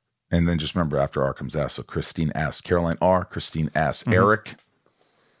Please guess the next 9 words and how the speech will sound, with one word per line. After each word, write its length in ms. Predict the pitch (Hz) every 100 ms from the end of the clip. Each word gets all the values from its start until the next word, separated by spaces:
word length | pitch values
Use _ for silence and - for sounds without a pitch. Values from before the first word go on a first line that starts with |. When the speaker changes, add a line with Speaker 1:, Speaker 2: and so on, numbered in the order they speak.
| _ _ -
Speaker 1:
H. 460 | 104 73 - -
Speaker 2:
Mm-hmm. 80 | -
Speaker 1:
Shane 520 | 104 117 107 104 104 -
R. 380 | 101 98 95 80 -
Andrew 440 | 98 104 - 95
M. 340 | - 101 90 69
Tim 360 | - - 107 98 -
L. 460 | 87 95 85 64 - - - -
Oracle. 680 | - 117 117 110 - 80 -